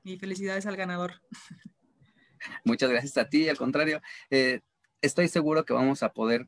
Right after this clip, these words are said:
Speaker 2: participar más adelante. Eh, hay muchos temas de caballos. Yo sé que quisieran saber todo en una plática, pero vámonos por partes, ¿no? Eh, sí lo vamos a hacer. Entonces, doctora, te voy a invitar próximamente.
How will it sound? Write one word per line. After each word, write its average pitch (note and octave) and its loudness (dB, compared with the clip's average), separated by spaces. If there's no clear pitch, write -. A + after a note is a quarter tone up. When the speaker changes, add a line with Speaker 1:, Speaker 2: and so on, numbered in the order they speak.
Speaker 2:
participar A2 -2
más A2+ 0
adelante. A2+ 0
Eh, G#2+ -2
hay C3 6
muchos D#3 0
temas C#3 4
de A#2+ 0
caballos. A#2+ 2
Yo E3+ 0
sé E3+ -2
que - -4
quisieran C#3+ 0
saber B2+ 2
todo C3+ 4
en C3+ 6
una C3+ 2
plática, B2 0
pero A#2 -2
vámonos B2+ -2
por - -8
partes, - -6
¿no? - -8
Eh, A2 -2
sí - 2
lo D3 6
vamos C#3 4
a G#2+ -8
hacer. - -6
Entonces, B2+ 0
doctora, D3 2
te - -2
voy E3 4
a - 0
invitar B2+ 2
próximamente. G#2+ -4